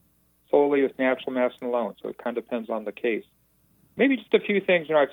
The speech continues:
seen over the twenty-seven years of practice. You know, there can be different causes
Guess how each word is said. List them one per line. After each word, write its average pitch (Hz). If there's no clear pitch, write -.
seen 156
over 139
the 123
twenty-seven 131
years 123
of 104
practice. 143
You 196
know, 190
there 202
can 240
be 226
different 226
causes 156